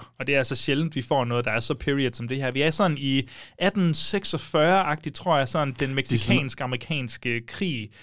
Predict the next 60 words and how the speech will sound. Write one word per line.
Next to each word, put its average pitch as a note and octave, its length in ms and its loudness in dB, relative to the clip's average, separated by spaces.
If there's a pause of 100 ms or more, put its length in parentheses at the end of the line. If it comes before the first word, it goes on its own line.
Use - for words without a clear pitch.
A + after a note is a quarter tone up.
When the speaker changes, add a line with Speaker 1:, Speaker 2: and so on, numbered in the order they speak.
Speaker 2:
en A2+ 140 0
borgerkrig, A#2 540 2
noget B2 140 4
Speaker 1:
Ja, D3+ 60 6
det D#3+ 100 2
er D#3+ 60 0
noget E3+ 180 6
i - 20 4
den E3+ 140 4
Speaker 2:
agtigt. - 100 0
Speaker 1:
stil, C#3+ 240 -2
Speaker 2:
Ja. A#2 100 -2
Speaker 1:
vi C3+ 60 4
er C3+ 80 4
i C#3+ 80 2
hvert A#2+ 220 0
fald. C#3+ 180 2 (320)
Vi C3+ 60 -4
har C#3+ 380 2
Captain C#3 360 -2
John B2+ 240 -2
Boyd, D3 340 4
altså A2+ 460 -2
Guy G#2 160 -4 (120)
Pearce. E3 380 0
Han, D3 180 2
Speaker 2:
Mhm. D#3 100 0
Speaker 1:
øh, B2+ 200 0
spillede D3 340 -2
så - 80 4
død D3+ 440 4
under B2 180 0
den A#2 180 -4
her A#2 220 0
krig, D#3 380 -2 (560)
øh, D3 440 4
og D3+ 160 -4
det E3+ 180 2
ender F3 140 4
som, D3 300 0 (100)
fordi D#3 160 2
han C3 120 0
var A2+ 60 -4
en A#2 80 -4
kujon, B2+ 420 -4
ikke? A2 140 -6 (460)
Øh, C3 220 2
og B2+ 60 0
det D3 160 0
ender D#3+ 140 4
med, D3+ 160 4
at B2 180 2
han B2 160 -4
ligesom B2+ 280 -6
kommer A2+ 440 -2 (440)
behind D3+ 380 0
enemy D3+ 260 2
lines D#3 520 2
og C3+ 160 -2
får B2 520 4